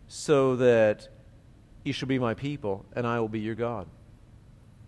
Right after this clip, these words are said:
I just want a relationship with you guys. I want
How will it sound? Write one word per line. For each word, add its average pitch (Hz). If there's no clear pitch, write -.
I 165
just 190
want 233
a 196
relationship 131
with 92
you 85
guys. 78
I 127
want 175